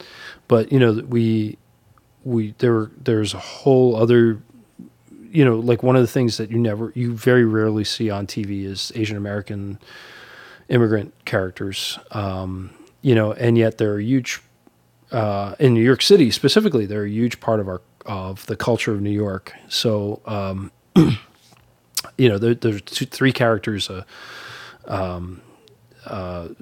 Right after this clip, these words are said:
daughter, first generation daughter, and then, uh, mother and father who I wanted to, to sort of get into. Um, and then a couple of other characters that I wanted to bring in. So I'd love to do that.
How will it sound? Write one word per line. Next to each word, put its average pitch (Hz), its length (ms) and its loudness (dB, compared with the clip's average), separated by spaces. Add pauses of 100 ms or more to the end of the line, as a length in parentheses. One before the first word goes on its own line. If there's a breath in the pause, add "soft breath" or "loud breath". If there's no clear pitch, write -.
(640)
daughter, 110 600 -2
first - 340 -6
generation 113 380 2
daughter, 107 300 -2
and 107 100 -2
then, 95 560 -8 (140)
uh, 95 300 -8
mother 110 300 -2
and 104 100 -6
father 120 320 2
who 117 140 0
I 110 60 0
wanted 110 340 0
to, 101 440 -6 (100)
to 107 220 -8 (140)
sort 117 240 -2
of 98 180 -10
get 110 160 2
into. 107 500 -2 (680 loud breath)
Um, 98 520 0
and 135 140 4
then 127 140 4
a 117 120 -2
couple 123 320 -2
of 110 60 -2
other 117 220 2
characters 104 580 -2
that 110 140 -6
I 104 40 -6
wanted 104 280 -6
to 98 80 -8
bring 98 240 -8
in. 95 260 -8
So 104 220 -2
I'd 107 80 -2
love 139 180 6
to 123 100 0
do 110 140 2
that. 98 320 -8